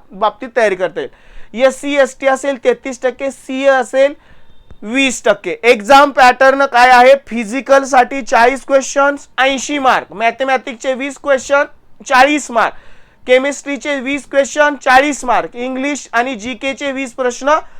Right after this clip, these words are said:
चाळीस मार्क, टोटल शंभर प्रश्न शंभर मार्कांसाठी.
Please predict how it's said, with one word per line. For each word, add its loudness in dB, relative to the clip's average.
चाळीस 4
मार्क, 0
टोटल 2
शंभर 0
प्रश्न -8
शंभर 4
मार्कांसाठी. 0